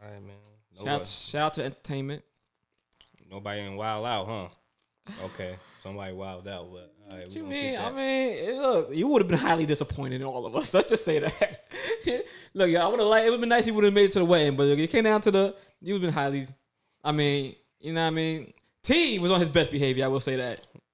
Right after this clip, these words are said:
Speaker 1: I know he wa-, first of all, I know T, man. T, T a solid dude. He, he has m-,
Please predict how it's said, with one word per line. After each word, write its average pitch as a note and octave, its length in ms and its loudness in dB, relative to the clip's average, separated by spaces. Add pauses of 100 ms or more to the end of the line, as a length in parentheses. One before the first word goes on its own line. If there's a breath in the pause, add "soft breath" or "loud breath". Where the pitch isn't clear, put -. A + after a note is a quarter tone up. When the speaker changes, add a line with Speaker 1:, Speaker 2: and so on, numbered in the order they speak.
Speaker 1:
I C3+ 120 -4
know G#3+ 160 0
he B3+ 100 0
wa-, B3 360 -4
first E3+ 260 2
of A2 60 -6
all, G#2 260 0 (840)
I G2 100 -6
know C3 180 2
T, G2 280 -8
man. F#2+ 400 -10 (880)
T, B2 220 -4
T C3+ 200 -4
a A#2 80 0
solid G#2+ 380 -2
dude. G2 280 -6
He, G#2 320 -8
he A#2+ 140 -8
has G2+ 200 0
m-, G2+ 140 -10